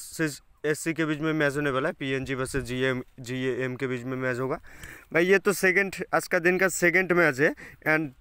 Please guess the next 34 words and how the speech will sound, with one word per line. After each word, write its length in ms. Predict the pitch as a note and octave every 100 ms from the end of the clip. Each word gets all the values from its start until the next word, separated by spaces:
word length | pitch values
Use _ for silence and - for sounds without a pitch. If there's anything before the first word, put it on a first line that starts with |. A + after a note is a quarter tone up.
| - _
टोटल 280 | D#3+ F3+ E3
इस 140 | E3+
सीजन 360 | - E3+ D3+ F3
का 200 | E3+ F#3
सेवनटीन 540 | - D#3+ D#3+ E3+ F3
नंबर 280 | E3 D3 B2+
मैच 300 | A#2+ A2+ G#2
है। 60 | G#2 -
तो 60 | C#3+
आप 120 | C#3+
लोगों 260 | D#3 E3 D#3
को 80 |
पूरा 220 | D3+ E3 E3 - -
इन्फॉर्मेशन 680 | D#3+ E3+ E3 E3 D#3 E3 D#3
बता 320 | C#3+ D3 D#3+
देंगे 280 | D3+ E3 E3
भाई। 160 | D#3+
थ्री 280 | D#3 - D3+
पी 220 | D#3+ D#3
एम 120 | D#3+ D#3+
को 120 | E3+
मैच 220 | D#3+ D3+
होने 160 | D#3+ D#3+
वाला 200 | D#3 F3
है। 80 | B3 _ _ _ _ _ _ - E3+
And 100 | E3+
जो 120 | F#3
most 300 | F#3 G3+ G3
important 420 | F#3+ F#3+ F#3+ F#3
बात 220 | E3 D#3
है 80 | E3+
कि 140 | F#3
भाई, 180 | D#3+ E3
अब 120 | E3